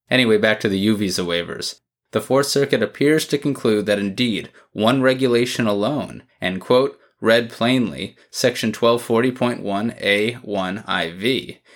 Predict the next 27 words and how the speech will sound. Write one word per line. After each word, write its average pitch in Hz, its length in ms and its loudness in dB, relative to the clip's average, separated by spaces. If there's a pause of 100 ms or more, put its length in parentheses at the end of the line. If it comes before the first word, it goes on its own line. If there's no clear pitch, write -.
(120)
gives 127 260 0
I 139 140 4
Js 120 320 2
the 117 100 -2
power 113 320 2
to 117 140 -10
take - 480 -2
any 131 420 0
other 117 360 2
action 107 500 -2
appropriate, 98 720 -2 (280)
which 123 240 -2
includes 131 440 0
granting 117 460 0
inadmissibility 113 840 0
waivers 90 560 -2 (200)
where 95 100 0
the 80 140 -4
Attorney 87 320 -4
General 123 520 0 (120)
is - 120 -10
so 127 280 2
empowered 107 480 0
by 92 160 0
statute," 95 600 -2 (360)
end 95 180 -4
quote. 85 320 -4